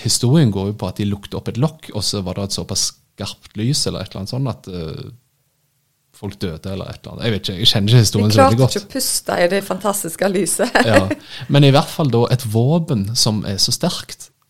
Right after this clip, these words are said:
Speaker 1: at det må være skjult. Så for de som har lyst til å lese mer om Den hellige gral, så er det rykter om at han voktes i Etiopia i dag, av munker. Ja. Men i hvert fall da,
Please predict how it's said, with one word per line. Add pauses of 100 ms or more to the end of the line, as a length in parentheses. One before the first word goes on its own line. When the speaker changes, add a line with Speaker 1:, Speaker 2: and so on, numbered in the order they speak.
(140)
Speaker 1:
at
det
må
være
skjult. (340)
Så (360)
for
de
som
har
lyst
til
å
lese
mer
om
Den
hellige
gral,
så (160)
er
det
rykter
om
at
han
voktes
i
Etiopia
i
dag, (640)
av
munker. (220)
Ja. (1080)
Men
i
hvert
fall
da,